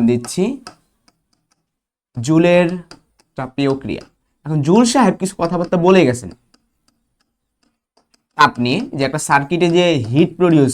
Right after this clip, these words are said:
হয়, সেই হিট নিয়ে উনি কিছু কথাবার্তা বলে গেছেন। ধরো এটা একটা সার্কিট, সার্কিটে অবশ্য লোড থাকে, তো লোডের অবশ্যই একটা রেজিস্ট্যান্স থাকে। লোড মানে কি? যেমন ধরো ফ্যান, লাইট, এগুলো কিন্তু এক একটা লোড। এই লোডের যে রেজিস্ট্যান্সটা আছে, সেই রেজিস্ট্যান্সটাকে আমরা আর নামে অভিহিত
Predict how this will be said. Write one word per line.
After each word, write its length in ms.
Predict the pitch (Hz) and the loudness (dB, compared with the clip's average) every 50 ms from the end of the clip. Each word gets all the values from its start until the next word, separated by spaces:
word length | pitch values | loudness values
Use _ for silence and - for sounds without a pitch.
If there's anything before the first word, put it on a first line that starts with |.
| - | -2
হয়, 120 | 139 170 190 - | -6 -6 -4 -4
সেই 120 | 147 127 120 | -4 0 0
হিট 120 | 131 131 131 156 | 0 0 0 -2
নিয়ে 100 | 156 151 | -4 -4
উনি 80 | 156 156 151 | -4 -4 -4
কিছু 140 | 160 147 151 147 - | -6 -6 -6 -6 -6
কথাবার্তা 340 | 139 147 143 143 143 - 143 151 | -4 -4 -4 -6 -6 -6 -4 -2
বলে 120 | 160 165 160 156 | 0 0 0 0
গেছেন। 220 | 156 - 180 240 262 - _ _ _ _ _ _ _ 190 | -2 -2 -6 -8 -8 -12 _ _ _ _ _ _ _ 2
ধরো 120 | 220 233 220 | 4 4 4
এটা 80 | 208 202 | 4 2
একটা 120 | - 190 - - | 0 -2 0 0
সার্কিট, 320 | 165 131 117 - - - - _ - | -2 -2 -2 -4 -8 -12 -12 _ 2
সার্কিটে 340 | 175 156 147 147 175 170 175 160 | 2 2 2 2 0 0 0 0
অবশ্য 160 | 156 156 - 165 143 135 | 0 0 0 2 4 4
লোড 140 | 143 143 143 - - | 4 4 2 -2 -8
থাকে, 200 | 151 139 - 135 - - _ _ | -10 -10 -8 -10 -16 -16 _ _
তো 60 | _ 151 139 | _ 0 4
লোডের 220 | 143 143 156 165 170 151 | 6 6 6 6 6 4
অবশ্যই 200 | 143 147 - 202 190 | 2 2 -2 -4 -4
একটা 100 | - 165 131 | -2 -4 -4
রেজিস্ট্যান্স 320 | 123 127 - 131 113 117 - - | -4 -6 -6 -8 -8 -8 -10 -14
থাকে। 160 | 107 - - - _ _ _ _ _ _ _ - | -16 -16 -18 -20 _ _ _ _ _ _ _ 2
লোড 140 | 156 180 180 175 180 | 4 4 4 4 0
মানে 140 | 175 170 165 165 | 0 -2 -2 -4
কি? 60 | 170 175 175 _ _ _ | -4 -6 -6 _ _ _
যেমন 140 | - 143 147 147 | -4 -4 0 0
ধরো 120 | 151 147 147 151 | 0 -2 0 -2
ফ্যান, 300 | 151 139 139 139 139 139 139 139 - - 135 127 | -2 0 0 0 0 -2 -4 -6 -6 -2 0 2
লাইট, 360 | 135 135 135 135 135 131 131 - _ | 4 4 4 4 2 0 -4 -6 _
এগুলো 140 | 170 185 196 180 | 0 2 2 2
কিন্তু 120 | 170 165 131 | 2 0 -2
এক 60 | 123 135 | -2 -4
একটা 120 | 120 - 127 120 123 | -6 -4 -2 0 2
লোড। 220 | 120 113 95 120 - - _ _ _ _ _ _ _ _ - _ _ _ _ 156 | 2 0 0 -4 -10 -20 _ _ _ _ _ _ _ _ -20 _ _ _ _ 4
এই 80 | 180 214 208 185 | 6 6 8 8
লোডের 280 | 165 165 175 214 254 214 220 | 8 8 8 8 6 8 6
যে 60 | 262 214 180 | 4 6 6
রেজিস্ট্যান্সটা 600 | 160 160 180 - - 277 269 226 214 - - 208 175 139 127 | 6 4 4 2 2 2 2 2 0 -2 2 4 4 4 4
আছে, 200 | 131 - - 208 285 - - _ _ - - - | 2 0 -2 -6 -6 -6 -10 _ _ -18 -16 -8
সেই 220 | - 175 165 165 165 160 151 | -2 0 0 2 2 2 0
রেজিস্ট্যান্সটাকে 720 | 151 147 160 160 - - 170 160 160 - - 175 170 175 170 | 0 -2 -4 -8 -6 -6 -6 -6 -6 -6 -6 -6 -2 -2 -2
আমরা 120 | 160 165 - - 131 | 0 -2 -2 0 0
আর 80 | 131 135 139 143 | 2 2 2 0
নামে 160 | 147 160 165 165 | 0 2 2 2
অভিহিত 200 | 165 165 170 170 | 2 0 0 -2